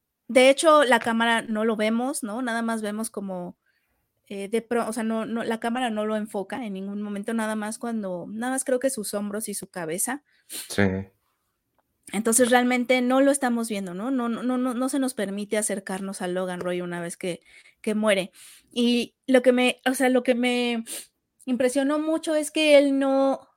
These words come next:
Speaker 1: no vivió para verse derrotado. <laughs>
Speaker 2: Eso,
Speaker 1: ¿No?
Speaker 2: sí.
Speaker 1: O sea, eh, no, no, no. Yo pensé que, eh,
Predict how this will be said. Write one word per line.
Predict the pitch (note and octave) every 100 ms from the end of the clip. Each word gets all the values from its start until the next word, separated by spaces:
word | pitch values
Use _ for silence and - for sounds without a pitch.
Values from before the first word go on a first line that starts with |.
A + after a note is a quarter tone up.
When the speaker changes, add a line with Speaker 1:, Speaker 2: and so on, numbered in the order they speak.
| -
Speaker 1:
no | B3+ C4+
vivió | D4 C4+ B3+ B3+
para | B3 G#3
verse | G#3+ A3 A#3
derrotado. | G3+ F3+ - F#3+ F3+ -
<laughs> | - - - - A#3 -
Speaker 2:
Eso, | - G#2 A#2 A#2+ - E2+
Speaker 1:
¿No? | D#2
Speaker 2:
sí. | - G2 F#2+
Speaker 1:
O | A#3+ D4 G4
sea, | C#4 C4+ C4+ B3+ A3 - - - -
eh, | A3+ G#3+ G#3+ G#3 G#3+ - _ _ _ _ _ _ -
no, | A#3 A#3 B3 B3 A#3+
no, | A#3+ B3 B3+ B3 A#3+
no. | A3+ B3 B3 B3 B3 A3+ G3+ - _ _ _ _ _ _ _ _ _ _ _ -
Yo | G#3+ C4
pensé | E4 D#4+ D#4 D4+ D#4
que, | D#4+ E4 D#4 C4+ G#3+ -
eh, | A#3